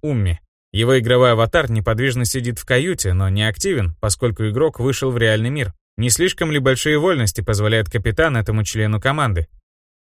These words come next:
Хороший вопрос. Признаться, я и сам уже беспокоился, поскольку такое долгое отсутствие было для техника нехарактерным. Герт Урге Пупу Урге пропадал в реальном мире уже почти двое суток.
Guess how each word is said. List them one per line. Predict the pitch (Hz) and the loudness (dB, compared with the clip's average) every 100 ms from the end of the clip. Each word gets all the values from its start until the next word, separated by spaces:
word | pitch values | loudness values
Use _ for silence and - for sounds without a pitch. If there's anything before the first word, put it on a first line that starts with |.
| _ _ | _ _
Хороший | - 156 208 - 117 | 0 4 4 2 0
вопрос. | 98 82 87 - - _ _ | 0 0 -4 -4 -8 _ _
Признаться, | 117 113 98 139 - 143 | -2 0 0 0 2 2
я | 101 107 127 | 2 2 2
и | |
сам | 117 165 151 | 2 2 0
уже | 101 | 0
беспокоился, | 98 95 - 104 160 147 - 85 - | 0 -2 -2 0 2 2 0 -4 -2
поскольку | 110 - 120 113 | 0 0 0 0
такое | 107 131 117 | -2 0 2
долгое | 117 113 107 | 2 2 2
отсутствие | 104 - 151 - 104 95 | 2 0 -4 -4 -2 -2
было | 90 110 104 | 0 0 0
для | 101 | 0
техника | 95 113 113 101 | -2 -4 -4 -4
нехарактерным. | 107 101 110 104 - 156 107 82 - _ _ - | -2 -2 -2 -2 0 0 0 -4 -8 _ _ -6
Герт | 110 180 185 - | 0 2 0 -2
Урге | 160 180 160 156 | 0 0 0 0
Пупу | - 135 - 120 | 0 -4 -2 -2
Урге | - 156 175 170 156 | 0 -2 0 -2 0
пропадал | 127 120 110 110 139 | 0 2 2 2 0
в | 117 | 4
реальном | 120 117 104 | 4 4 2
мире | 104 139 | 0 0
уже | 135 110 120 | 0 0 0
почти | 123 107 - 113 | -2 -4 -4 -2
двое | 101 113 110 | 0 2 2
суток. | - 117 87 | 0 -2 -6